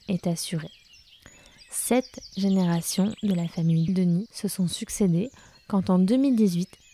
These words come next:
Clotilde Boutrolle et Jérôme Coinon reprennent Toile de Mayenne pour redonner vie à cette vieille dame. C'est au cœur de la forêt, dans un des bâtiments où les machines à coudre donnent le rythme, que je les retrouve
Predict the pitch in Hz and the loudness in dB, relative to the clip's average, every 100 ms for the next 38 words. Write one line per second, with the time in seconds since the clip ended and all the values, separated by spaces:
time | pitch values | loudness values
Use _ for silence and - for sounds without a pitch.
0 | - - 247 - - 165 180 208 - - | -14 2 2 2 -2 0 0 -2 -4 0
1 | 175 202 - 175 175 208 175 175 - 180 | 2 0 -4 -2 0 2 2 0 0 2
2 | 180 220 - - - 175 190 - 185 170 | 2 -2 -12 -20 -10 -6 -6 -4 -2 -2
3 | - 220 226 208 180 165 160 180 214 - | -2 0 2 4 4 4 2 0 -2 -8
4 | - - _ - 175 170 208 196 175 165 | -20 -20 _ -6 -4 0 2 4 4 4
5 | 180 190 165 160 147 156 156 156 151 - | 2 0 0 -4 -2 0 2 0 -4 -6
6 | - - - - _ - - - - 190 | -12 -18 -20 -20 _ -20 -20 -20 -10 -4
7 | 170 165 - 220 208 160 151 - 190 165 | -2 -2 0 2 4 4 2 0 2 4
8 | 175 - _ _ - - - 180 175 185 | 2 -4 _ _ -20 -20 -8 0 2 4
9 | 196 175 175 180 - 180 175 202 180 165 | 4 2 2 -2 0 2 2 2 2 4
10 | 160 170 - 214 180 170 - 220 202 - | 4 2 2 2 2 0 -4 -4 -4 -6
11 | - 190 196 175 165 170 175 214 220 214 | -2 2 6 6 6 4 2 0 -2 -6
12 | - - - - 196 175 165 180 185 - | -12 -20 -18 -2 4 4 4 2 -2 -2
13 | 180 214 | 0 0